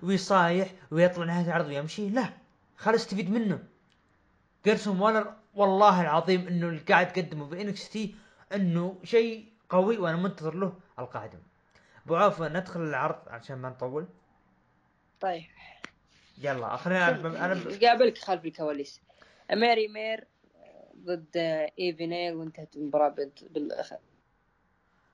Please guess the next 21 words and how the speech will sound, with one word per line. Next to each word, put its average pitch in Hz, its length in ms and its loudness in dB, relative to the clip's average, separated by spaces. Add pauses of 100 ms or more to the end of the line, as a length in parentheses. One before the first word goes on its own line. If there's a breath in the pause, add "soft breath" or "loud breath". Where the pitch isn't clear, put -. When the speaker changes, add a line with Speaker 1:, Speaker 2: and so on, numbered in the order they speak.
(340)
Speaker 2:
بانتصار 170 640 2
والإخضاع 165 420 0
من 160 320 -8
إيفي 147 220 -6
نيل، 117 360 -12
جست - 200 -18
أتكلم. - 320 -20 (920 loud breath)
آه، 151 260 6
هارلاند 175 640 -2
ومع 147 400 -8
جو 143 180 -6
جيسي 147 320 -4
دخلوا 143 300 2
الحلبة 143 480 2
ولعب 131 360 -2
مباراة. 131 500 0 (400)
آه، - 300 -8
هارلاند 147 480 4
أول 196 220 8
مباراة 156 220 2
له 160 200 -6